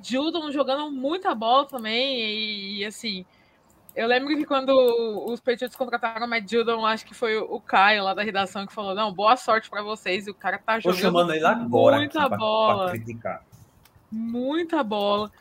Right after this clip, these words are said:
Speaker 1: E, assim, mas eu não consigo não destacar o, o Barmore, porque ele realmente, o impacto dele pra parar o jogo corrido adversário e pra aumentar a pressão no quarterback adversário também tá, assim, surreal. É, é um cara que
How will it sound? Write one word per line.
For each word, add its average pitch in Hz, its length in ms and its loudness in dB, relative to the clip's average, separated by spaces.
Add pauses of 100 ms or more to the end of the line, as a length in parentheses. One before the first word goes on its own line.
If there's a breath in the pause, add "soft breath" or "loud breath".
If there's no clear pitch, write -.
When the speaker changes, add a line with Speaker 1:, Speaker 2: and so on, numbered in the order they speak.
(280 soft breath)
Speaker 1:
E, 262 400 4
assim, 202 600 2
mas 220 260 0
eu 254 80 0
não 262 140 2
consigo 277 340 0
não 254 140 0
destacar 247 400 2
o, 240 200 2
o 247 40 -2
Barmore, 208 500 2
porque 214 340 -10
ele 208 300 2
realmente, 220 560 -6 (180)
o 233 140 -8
impacto 240 380 2
dele 247 180 4
pra 233 180 0
parar 220 280 4
o 254 60 4
jogo 262 180 2
corrido 254 260 -2
adversário 214 560 -4 (380 soft breath)
e 220 80 -8
pra 233 540 8
aumentar 233 400 2
a - 40 -2
pressão 254 260 -4
no 247 120 -6
quarterback 226 380 -4
adversário 220 380 -6
também 202 220 -10
tá, 208 160 0
assim, 190 540 -10
surreal. 196 760 4
É, 170 680 2
é 185 80 2
um 190 100 -8
cara 180 320 -2
que 202 240 -12